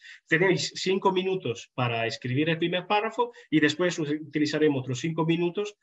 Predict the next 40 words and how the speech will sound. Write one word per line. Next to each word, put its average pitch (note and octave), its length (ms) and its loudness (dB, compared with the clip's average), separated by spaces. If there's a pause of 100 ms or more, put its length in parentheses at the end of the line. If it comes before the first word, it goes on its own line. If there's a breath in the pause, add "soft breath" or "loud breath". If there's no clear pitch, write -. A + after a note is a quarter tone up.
(160)
para, C#3+ 400 4
para C#3 180 2
comentarlo D#3+ 600 2
y E3+ 80 2
ver F3 360 2 (180)
cuáles E3 200 2
han D#3+ 60 0
sido F3+ 240 -4
las D#3+ 160 -4
estrategias B2 500 -4
mejores. - 480 -10 (520 loud breath)
Eso, E3 500 0
también F3+ 300 4
he G3 40 0
puesto F#3 260 -4
una F3+ 100 4
advertencia, A#2 580 -2
porque B2 200 -10
a A#2+ 40 -4
veces D#3 440 -4
eso D3 320 -2
pasa, C#3 320 -2
lo B2+ 300 -6
conocemos. A2+ 580 -6 (100)
Intentáis F3 920 0 (240)
evitar D#3 600 2 (420)
los C#3 280 2
tópicos, - 640 -4
¿no? D#3 460 -8
Vivimos B2+ 520 2
en A#2 120 -4
un A#2+ 100 -8
país, D3+ 720 4 (220 loud breath)
a B2+ 120 0
lo C3 120 4
largo C3+ 240 4
de B2 80 -4
las A#2 180 -6
últimas B2+ 420 0
décadas, C3+ 600 2